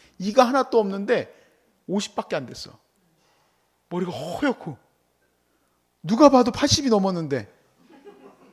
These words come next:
오십밖에 안 됐어요. 근데 뭐 하셨냐? 중소기업 그런 데에서 나름대로 중진이었어요. 다 어디다 갖다가 돈을 날렸을까? 그렇지.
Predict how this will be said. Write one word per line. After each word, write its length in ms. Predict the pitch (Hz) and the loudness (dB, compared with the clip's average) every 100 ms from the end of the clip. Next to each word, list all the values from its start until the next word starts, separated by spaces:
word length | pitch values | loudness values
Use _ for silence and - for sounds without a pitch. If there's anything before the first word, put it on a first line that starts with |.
| _ _ _ _ _ _ _ _ | _ _ _ _ _ _ _ _
오십밖에 460 | 190 208 - 196 185 | -6 -6 -6 -6 -6
안 100 | 160 | -8
됐어요. 280 | 135 - - _ _ _ _ _ _ _ | -12 -16 -20 _ _ _ _ _ _ _
근데 180 | - 262 | -8 -8
뭐 240 | 143 202 | -2 0
하셨냐? 480 | 247 233 220 349 135 - _ _ _ _ _ _ _ _ _ _ _ _ - | 0 -2 -6 -8 -12 -16 _ _ _ _ _ _ _ _ _ _ _ _ -8
중소기업 560 | 233 240 262 240 233 226 _ _ _ _ | -6 -4 -4 -4 -6 -8 _ _ _ _
그런 240 | 202 214 | -8 -6
데에서 460 | 196 180 180 185 156 _ _ _ _ - | -6 -6 -8 -10 -12 _ _ _ _ -10
나름대로 720 | 160 165 190 180 165 156 110 _ _ _ _ _ | -8 -6 -6 -6 -6 -8 -12 _ _ _ _ _
중진이었어요. 800 | - 185 196 185 139 - - 135 _ _ _ _ _ _ _ _ _ - | -8 -8 -6 -8 -10 -14 -20 -20 _ _ _ _ _ _ _ _ _ -8
다 100 | 180 | -4
어디다 240 | 185 196 | 0 0
갖다가 360 | 175 - 156 143 | 0 -2 -4 -6
돈을 260 | - 156 | -8 -6
날렸을까? 580 | 143 127 120 135 156 240 _ _ _ _ _ _ _ _ _ _ _ _ - | -4 -6 -8 -12 -12 -12 _ _ _ _ _ _ _ _ _ _ _ _ -14
그렇지. 800 | 139 - - 196 240 320 123 | -12 -10 -10 -8 -8 -8 -10